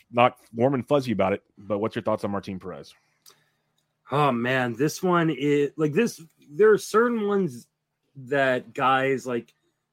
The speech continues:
Speaker 2: um, have, like, really great seasons and it just burns, right? Like, "Oh man, I should have known," or should have, like, this one warms my heart because I was a huge Martin Perez fan, like, when he was young, right? When he was a rookie, like, I really thought he was gonna be a legit,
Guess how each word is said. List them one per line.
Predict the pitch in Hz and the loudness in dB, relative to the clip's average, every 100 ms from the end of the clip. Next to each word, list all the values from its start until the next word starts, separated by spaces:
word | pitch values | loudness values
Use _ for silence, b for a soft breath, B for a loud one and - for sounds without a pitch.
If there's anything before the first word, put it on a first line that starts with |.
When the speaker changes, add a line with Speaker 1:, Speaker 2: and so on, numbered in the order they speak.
| _ _ | _ _
Speaker 2:
um, | 123 120 117 117 | -6 -2 -4 -6
have, | - 151 | -4 -2
like, | 131 110 | -2 0
really | 131 123 | 0 0
great | 123 117 | -2 -6
seasons | 123 127 117 127 120 117 107 _ | -6 -6 -6 -6 -4 -6 -10 _
and | 123 | -10
it | 120 | -8
just | 127 92 - | -8 -8 -4
burns, | 117 107 90 87 113 | -2 -2 -6 -12 -8
right? | 110 117 | -8 -6
Like, | 123 - | -8 -4
"Oh | 262 240 196 170 | 0 2 4 2
man, | 156 190 196 180 160 | 0 0 2 2 2
I | 156 | 0
should | 175 | -2
have | 165 | -2
known," | 160 165 151 | 0 0 0
or | 139 | -4
should | 135 160 | -6 -6
have, | 147 b b b - | -8 b b b -4
like, | 147 | -2
this | 131 196 233 | 0 0 0
one | 277 208 156 | 0 2 2
warms | 156 165 135 | 2 0 -2
my | 147 135 | -4 -2
heart | 131 135 - | -2 -2 -4
because | 127 123 | -8 -6
I | 123 180 | 0 0
was | 156 | 0
a | |
huge | - - 151 131 | -6 -6 -4 -4
Martin | 135 120 131 120 - | -6 -8 -8 -10 -10
Perez | 117 110 107 | -6 -6 -8
fan, | - 110 104 110 | -12 -12 -12 -12
like, | 104 - | -14 -12
when | 107 | -12
he | 107 | -10
was | 104 90 | -12 -12
young, | 95 95 80 73 | -14 -14 -14 -16
right? | 87 101 101 | -10 -8 -8
When | 107 | -6
he | |
was | 110 101 | -4 -4
a | |
rookie, | 92 98 90 98 | -2 -2 -2 -4
like, | 92 | 0
I | 101 | 2
really | 123 131 117 | 6 6 4
thought | 110 101 95 | 2 0 0
he | |
was | 101 | -4
gonna | - 110 | -4 -6
be | 98 | -4
a | 104 | -2
legit, | 107 113 101 117 113 | -2 -4 -2 2 2